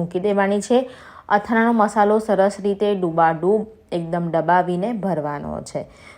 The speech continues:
તો બસ આ જ રીતે આપણે બધી કેરીનો જે મસાલો છે તે ભરી અને તૈયાર કરી લઈશું. પછી જ્યારે કેરી બધી ભરાઈ જાય પછી તમારે બે થી ત્રણ દિવસ સુધીને મસાલા સાથે આ રીતે જ એને બંધ બોટલમાં રાખવાનું છે અને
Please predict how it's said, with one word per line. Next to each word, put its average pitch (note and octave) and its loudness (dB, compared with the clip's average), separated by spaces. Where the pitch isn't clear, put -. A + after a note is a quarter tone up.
તો A3+ 0
બસ A#3+ 6
આ G3 4
જ G#3 0
રીતે A#3 2
આપણે F3 2
બધી F3 -2
કેરીનો E3 0
જે E3+ -4
મસાલો F#3 0
છે G#3 -2
તે D3+ -6
ભરી F3 -2
અને E3+ -2
તૈયાર D3 -4
કરી C#3+ -8
લઈશું. D3+ -12
પછી B3+ 4
જ્યારે C#4+ 8
કેરી A#3+ 4
બધી G#3 2
ભરાઈ F#3+ 4
જાય D#3 0
પછી F#3+ -2
તમારે A3 4
બે F3+ 0
થી G3 -2
ત્રણ G3 0
દિવસ A3 0
સુધીને G#3+ -2
મસાલા F3+ 0
સાથે G3 0
આ G3 4
રીતે A3 4
જ A#3 0
એને G3+ 4
બંધ G3 2
બોટલમાં D#3+ 0
રાખવાનું G#3 0
છે A3 -4
અને B3 0